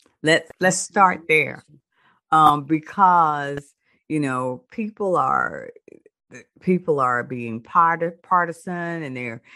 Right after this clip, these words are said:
Speaker 1: there's all this politics attached to it, but the research is showing that if you've had your vaccine, your, um, vaccination, you've had your booster, even if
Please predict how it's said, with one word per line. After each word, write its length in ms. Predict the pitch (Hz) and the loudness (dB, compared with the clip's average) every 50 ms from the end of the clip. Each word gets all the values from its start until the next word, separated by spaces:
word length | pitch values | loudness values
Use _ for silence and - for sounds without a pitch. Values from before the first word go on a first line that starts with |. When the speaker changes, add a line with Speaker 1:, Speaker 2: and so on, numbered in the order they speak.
| - _ _ _ _ - | -20 _ _ _ _ -4
Speaker 1:
there's 220 | 135 123 120 131 | -2 -2 -2 0
all 220 | 139 143 147 160 156 | 2 4 4 4 4
this 220 | 147 127 120 - | 2 0 -2 -4
politics 800 | - - - 196 185 175 165 240 - - - 170 - - - - | -4 2 4 4 4 4 2 -2 -6 -10 -14 -14 -14 -12 -12 -12
attached 540 | 160 160 - 190 165 143 151 - - - - | -12 -10 -6 -4 -4 -4 -4 -6 -10 -14 -12
to 200 | - 151 151 151 | -6 -4 -2 -2
it, 100 | 147 151 | -2 -4
but 180 | 147 135 139 | -6 -8 -6
the 100 | - 151 | -8 -10
research 760 | 135 135 139 151 160 175 165 - - - 143 139 143 - - - | -10 -8 -8 -8 -8 -8 -10 -10 -6 -6 -6 -6 -6 -10 -14 -16
is 100 | 131 123 | -14 -14
showing 720 | - - - - 165 156 151 147 143 135 127 139 - - - _ _ _ _ - - - _ _ _ - | -14 -16 -8 -4 0 0 0 0 -2 -4 -8 -10 -12 -14 -16 _ _ _ _ -20 -20 -20 _ _ _ -2
that 340 | 139 123 123 120 123 - - _ _ _ _ | 0 2 2 0 -2 -4 -8 _ _ _ _
if 200 | - 123 - - | -18 -18 -14 -14
you've 120 | 135 123 139 | -12 -10 -6
had 300 | 143 147 143 151 151 170 | -4 -4 -2 -2 0 2
your 80 | 160 | 2
vaccine, 680 | 165 165 160 165 170 - - 202 185 170 143 135 - _ - 135 - - | 2 2 0 -2 -4 -6 -4 -2 -2 0 -2 -4 -6 _ -20 -20 -10 -2
your, 400 | 156 151 151 147 143 143 143 - _ | 2 4 4 4 4 0 -4 -10 _
um, 280 | 143 139 131 123 135 131 - - | -14 -12 -12 -12 -12 -14 -6 -4
vaccination, 1000 | 147 147 147 151 - - 165 147 120 120 120 120 - - 120 117 113 120 123 - _ _ _ _ _ - | -2 -2 -2 -4 -6 -8 -6 -4 -4 -4 -4 -6 -10 -12 -14 -14 -14 -14 -16 -18 _ _ _ _ _ -10
you've 120 | 135 120 | -8 -4
had 300 | 135 151 143 139 139 143 | -2 0 0 0 0 0
your 120 | 156 156 151 | 0 0 0
booster, 760 | 151 - - 131 123 123 - - - - 131 120 120 - 123 - _ _ _ _ _ _ _ _ _ | 0 -4 -6 -6 -6 -6 -8 -14 -14 -12 -10 -10 -10 -10 -12 -16 _ _ _ _ _ _ _ _ _
even 500 | - 180 202 226 247 240 233 220 196 175 | 0 2 4 4 4 4 2 0 0 -2
if 180 | 160 147 143 | -2 -4 -8